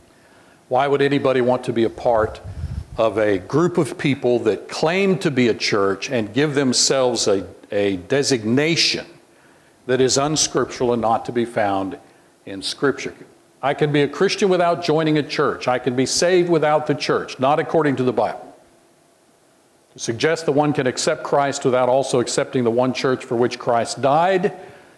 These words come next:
is to advocate a decapitated gospel because the head, uh, is the head of the body.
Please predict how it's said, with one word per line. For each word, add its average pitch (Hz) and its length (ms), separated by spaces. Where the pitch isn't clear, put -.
is 127 200
to 147 140
advocate 131 640
a 113 140
decapitated 117 1000
gospel 110 560
because 101 500
the 104 120
head, 107 500
uh, 98 320
is 113 220
the 101 100
head 113 360
of 107 320
the 107 80
body. 101 420